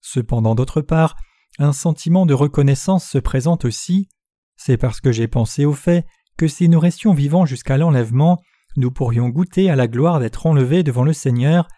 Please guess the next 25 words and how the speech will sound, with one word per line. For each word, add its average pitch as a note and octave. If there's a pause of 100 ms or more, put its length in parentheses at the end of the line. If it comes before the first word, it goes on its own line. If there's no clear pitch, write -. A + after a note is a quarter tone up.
(280)
et D3
de D3+
changer F#3
sans E3+
avoir E3+
subi C3+
la B2+
mort. A#2+ (800)
En A#2+
disant, « A#2 (640)
Voici, A2
je B2
vous A2
dis C3
un A2
mystère, C#3 (320)
nous C3
ne C3+
mourrons C3+
pas C#3+
tous, F#3
mais B2+
nous A#2+
serons A#2+
transformés, C#3+